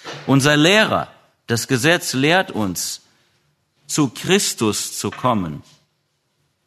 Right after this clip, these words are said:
Unser Erzieher also. Das Gesetz wurde nie gegeben, um uns zu Gott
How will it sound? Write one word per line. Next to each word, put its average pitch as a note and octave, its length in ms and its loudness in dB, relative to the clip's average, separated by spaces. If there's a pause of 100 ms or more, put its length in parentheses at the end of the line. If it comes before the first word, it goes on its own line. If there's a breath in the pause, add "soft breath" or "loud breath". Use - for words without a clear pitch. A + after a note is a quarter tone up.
(340)
Unser G#2+ 360 0
Erzieher B2 680 0 (600)
also. E2 480 -6 (1800 soft breath)
Das G2 200 -4
Gesetz G#2+ 380 -2
wurde G2 240 0
nie C3+ 220 2
gegeben, C3 560 2
um G2+ 240 -2
uns - 380 -6
zu - 160 -6
Gott - 400 -4